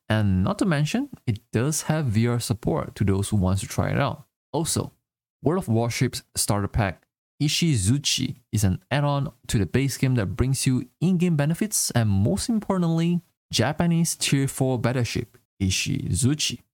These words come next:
Claim your freebies starting twenty-third of March and latest by thirtieth of March twenty twenty-three.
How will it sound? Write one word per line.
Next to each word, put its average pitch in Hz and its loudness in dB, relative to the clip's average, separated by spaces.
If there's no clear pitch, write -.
Claim 113 2
your 98 2
freebies 160 0
starting 110 0
twenty-third 104 0
of 110 -2
March 151 -2
and 104 2
latest 226 0
by 135 0
thirtieth 143 0
of 120 -2
March 120 0
twenty 87 0
twenty-three. - -2